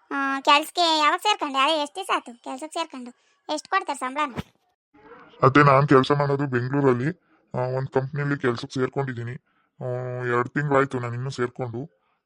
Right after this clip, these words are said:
Speaker 2: ಸಂಬಳ ಬಂದು ಇಪ್ಪತ್ತು ಸಾವಿರ ಕೊಡ್ತಾರೆ ಅತ್ತೆ. ಅಲ್ಲೇ ರೂಮ್ ಮಾಡ್ಕೊಂಡಿದ್ದೀನಿ ಫ್ರೆಂಡ್ಸ್ ಜೊತೆ. ಆ, ರೂಮ್ ಖರ್ಚು ಅದು ಇದು ಎಲ್ಲ ಒಂದ್ ತಿಂಗ್ಳಿಗೆ ಒಂದ್ ಐದ್ ಸಾವಿರ ಬೇಕಾಗುತ್ತೆ. ಮಿಕ್ಕಿದ್ದು ಅಪ್ಪ ಅಮ್ಮಂಗೆ ತಂದು ಕೊಡ್ತೀನಿ ಅತ್ತೆ.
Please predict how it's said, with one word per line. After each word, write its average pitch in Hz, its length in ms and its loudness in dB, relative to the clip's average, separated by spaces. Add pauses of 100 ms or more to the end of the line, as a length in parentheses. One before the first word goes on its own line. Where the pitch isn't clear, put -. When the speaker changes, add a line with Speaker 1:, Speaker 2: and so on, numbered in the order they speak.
(120)
Speaker 2:
ಸಂಬಳ 131 360 -6 (340)
ಬಂದು 135 600 -8 (500)
ಇಪ್ಪತ್ತು 143 300 -2
ಸಾವಿರ 143 180 2
ಕೊಡ್ತಾರೆ 139 420 -2 (100)
ಅತ್ತೆ. - 340 -8 (260)
ಅಲ್ಲೇ 131 280 -2
ರೂಮ್ 139 200 -6
ಮಾಡ್ಕೊಂಡಿದ್ದೀನಿ 127 580 -8
ಫ್ರೆಂಡ್ಸ್ 120 320 -12
ಜೊತೆ. 117 300 -10 (680)
ಆ, 139 40 -12 (760)
ರೂಮ್ 147 240 -2
ಖರ್ಚು 139 340 0
ಅದು 131 220 0
ಇದು 135 160 -4
ಎಲ್ಲ 131 160 -2 (320)
ಒಂದ್ 127 360 -6 (340)
ತಿಂಗ್ಳಿಗೆ 139 520 -2
ಒಂದ್ 135 140 -2
ಐದ್ 135 140 -2
ಸಾವಿರ 143 200 4
ಬೇಕಾಗುತ್ತೆ. 139 560 0 (440)
ಮಿಕ್ಕಿದ್ದು 147 380 -8 (200)
ಅಪ್ಪ 127 260 -6
ಅಮ್ಮಂಗೆ 131 380 -4
ತಂದು 127 240 -8
ಕೊಡ್ತೀನಿ 113 340 -12
ಅತ್ತೆ. 110 200 -18